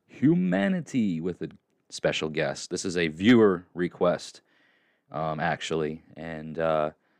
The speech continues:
you know, I, I appreciate everyone who's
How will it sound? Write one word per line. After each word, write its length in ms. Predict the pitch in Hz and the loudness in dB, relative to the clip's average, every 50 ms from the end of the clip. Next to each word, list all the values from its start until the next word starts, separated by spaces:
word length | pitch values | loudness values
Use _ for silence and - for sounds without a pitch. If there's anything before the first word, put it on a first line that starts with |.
| _ _ _ _ _ _ _ _ _ _ _ _ _ _ _ _ _ _ _ _ _ _ | _ _ _ _ _ _ _ _ _ _ _ _ _ _ _ _ _ _ _ _ _ _
you 120 | - 85 | -4 -2
know, 180 | 80 76 73 - - | -2 -2 -2 -2 0
I, 140 | - 87 87 | 2 2 2
I 160 | 78 - 98 | 4 2 2
appreciate 680 | 87 - - 107 104 98 - 104 92 92 90 85 - _ _ _ _ _ _ _ _ _ _ _ _ _ _ - - - | 2 2 0 0 0 0 0 2 2 2 2 2 -2 _ _ _ _ _ _ _ _ _ _ _ _ _ _ -16 -6 -2
everyone 460 | 107 107 92 104 98 92 95 95 90 | 0 2 2 2 2 2 0 -2 -2
who's 640 | 82 98 98 90 90 87 85 80 82 - - - | -2 0 0 0 0 -2 -4 -4 -8 -12 -16 -16